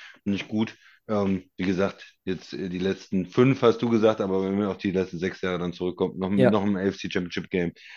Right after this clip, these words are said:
Speaker 1: Absolut. Und es werden auch, äh, mit, auch mit Mahomes mal ein, zwei Jahre kommen, wo er vielleicht verletzt ist, wo,
Speaker 2: Ja.
Speaker 1: ähm, es mit, mit dem Supporting Cast dann au-, auch schlechter aussieht, wo man oder auch mal ein knappes Spiel verliert.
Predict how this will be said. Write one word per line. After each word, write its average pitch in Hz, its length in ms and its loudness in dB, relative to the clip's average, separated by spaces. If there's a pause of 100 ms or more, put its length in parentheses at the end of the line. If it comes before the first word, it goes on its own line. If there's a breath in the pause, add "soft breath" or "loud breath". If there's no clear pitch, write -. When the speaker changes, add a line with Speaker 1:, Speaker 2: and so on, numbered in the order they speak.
(160 loud breath)
Speaker 1:
Absolut. 104 560 2
Und 101 320 2 (240 loud breath)
es 98 100 -4
werden 143 300 4
auch, 127 180 2
äh, 117 220 4
mit, 117 180 0
auch 117 140 -2
mit 151 100 0
Mahomes 135 420 0
mal 123 140 0
ein, 113 80 0
zwei 117 140 2
Jahre 104 280 4
kommen, 104 460 -2
wo 135 60 2
er 131 80 2
vielleicht 160 260 0
verletzt 120 460 2
ist, 120 360 -2
wo, 135 320 4
Speaker 2:
Ja. 131 300 -6
Speaker 1:
ähm, 117 320 2
es 117 140 -2
mit, 123 160 2
mit 123 120 2
dem 123 140 2
Supporting 117 460 2
Cast 117 240 2
dann 113 260 2
au-, 101 400 -4
auch 107 140 0
schlechter 110 420 0
aussieht, 107 380 0
wo 110 100 2
man 113 160 2
oder 113 160 0
auch 113 40 -4
mal 117 160 0
ein 104 80 -10
knappes 117 320 -2
Spiel 117 180 -6
verliert. 120 420 2